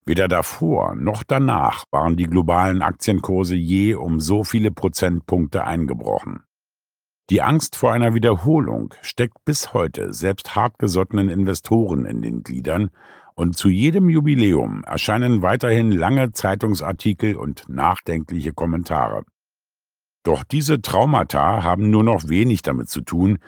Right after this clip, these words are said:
wie die realen Ereignisse jenes Tages seinerzeit wahrgenommen wurden. Damals gab es einen großen Rummel um ein Programm zur computerbasierten Wertpapierverwaltung namens Portfolio Insurance.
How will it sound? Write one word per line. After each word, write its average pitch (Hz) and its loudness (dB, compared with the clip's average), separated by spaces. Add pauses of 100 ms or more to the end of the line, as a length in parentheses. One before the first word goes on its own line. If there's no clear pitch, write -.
(260)
wie 92 -2
die 98 2
realen 90 2
Ereignisse 87 0
jenes 90 0
Tages 87 0
seinerzeit 90 0
wahrgenommen 71 0
wurden. 57 -4 (760)
Damals 98 2
gab 95 0
es 87 -4
einen 87 0
großen 92 0
Rummel 73 2
um 67 -8
ein 69 -4
Programm 76 -2
zur 82 0
computerbasierten 92 0
Wertpapierverwaltung 76 -2
namens 82 2 (300)
Portfolio 95 0
Insurance. 78 2